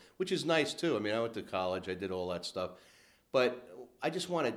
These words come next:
I want a damn good story, and I want it to move me, you know what I mean? I want there to be ideas, but I wanna get there sometime this week, you know, you know what I'm saying?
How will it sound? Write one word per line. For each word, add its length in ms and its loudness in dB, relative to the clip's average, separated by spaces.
I 60 -4
want 200 2
a 20 0
damn 340 2
good 180 -2
story, 520 2
and 100 0
I 40 -2
want 180 0
it 100 -8
to 60 -6
move 420 -2
me, 140 -8
you 140 -4
know 80 0
what 80 2
I 40 0
mean? 120 0
I 40 -2
want 200 -2
there 80 -2
to 60 -2
be 180 -2
ideas, 560 -2
but 120 -8
I 60 0
wanna 200 -2
get 360 -6
there 180 -2
sometime 540 -4
this 180 -6
week, 380 -4
you 80 -4
know, 180 -4
you 120 -6
know 80 -4
what 80 -2
I'm 100 -4
saying? 320 -4